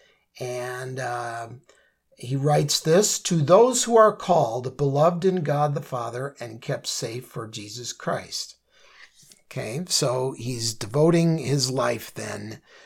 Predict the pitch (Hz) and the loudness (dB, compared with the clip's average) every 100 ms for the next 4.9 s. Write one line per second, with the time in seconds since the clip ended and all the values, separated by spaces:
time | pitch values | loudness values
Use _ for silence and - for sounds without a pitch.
0 | - - - 104 101 104 101 101 101 - | -20 -8 -6 -4 -8 -12 -10 -10 -10 -16
1 | - - - 151 143 147 - 123 123 127 | -18 -8 2 4 4 0 -2 -4 -2 -4
2 | 123 - - 101 104 92 - 113 101 - | -2 -2 -4 -8 -8 -8 -8 -8 -8 -10
3 | - - - 120 113 110 - 139 139 143 | -8 -10 -8 -12 -10 -6 -6 0 2 4
4 | 143 - 113 104 - 180 220 107 | 4 0 -2 -6 -2 4 4 4